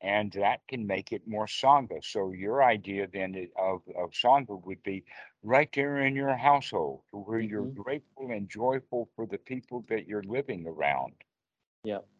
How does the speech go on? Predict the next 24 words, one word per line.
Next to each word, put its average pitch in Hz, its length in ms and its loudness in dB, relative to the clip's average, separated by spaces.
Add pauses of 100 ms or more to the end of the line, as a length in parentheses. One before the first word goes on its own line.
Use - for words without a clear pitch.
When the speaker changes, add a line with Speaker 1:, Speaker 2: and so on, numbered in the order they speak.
(200)
Speaker 1:
Give 113 180 -4
the 139 100 0
wife, 127 380 8 (640)
um, 107 680 10 (520)
all 135 480 10
of 123 160 -6
the, 113 360 -2
um, 104 320 2 (680)
the, 107 120 -8 (240)
the 101 60 -8
work 113 360 0
and 107 120 -6
the 101 80 -6
job 113 400 6
to 113 80 -12
do 113 460 -2
and 92 80 -6
all 110 260 6
of 110 80 -4
that 113 280 0
kind 101 280 -2
of 82 60 -14
stuff. 78 340 0 (580)
And 92 260 -6